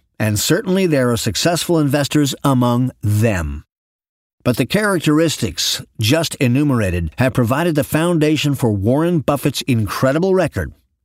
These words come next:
and that makes them good enough for me. To help you see the picture I'm suggesting and evaluate the investors you come across, I've prepared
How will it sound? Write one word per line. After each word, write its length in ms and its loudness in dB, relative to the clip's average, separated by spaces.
and 220 0
that 180 0
makes 260 0
them 320 2
good 220 2
enough 240 0
for 160 0
me. 320 -2
To 160 4
help 220 0
you 160 2
see 180 4
the 120 0
picture 360 0
I'm 160 0
suggesting 680 0
and 140 2
evaluate 680 2
the 120 0
investors 500 0
you 80 0
come 220 0
across, 500 -2
I've 220 0
prepared 480 0